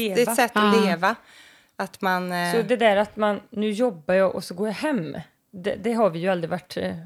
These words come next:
Speaker 2: uppväxta med.
Speaker 3: Nej, just det.
Speaker 2: Utan man, man jobbar, som sagt, tills det är klart. Och det behöver inte vara så tydliga linjer mellan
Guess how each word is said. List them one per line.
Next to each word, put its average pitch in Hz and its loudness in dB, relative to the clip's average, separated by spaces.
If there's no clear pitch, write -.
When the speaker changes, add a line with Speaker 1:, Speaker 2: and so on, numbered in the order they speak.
Speaker 2:
uppväxta 196 -4
med. 202 4
Speaker 3:
Nej, 196 0
just - -8
det. 170 -6
Speaker 2:
Utan 208 0
man, 202 0
man 269 -2
jobbar, 247 -2
som 220 -8
sagt, - -6
tills 190 -8
det 185 -6
är 170 -6
klart. 254 -4
Och - -4
det 214 0
behöver 240 0
inte 233 -6
vara 190 0
så - -12
tydliga 185 -2
linjer 202 0
mellan 175 -2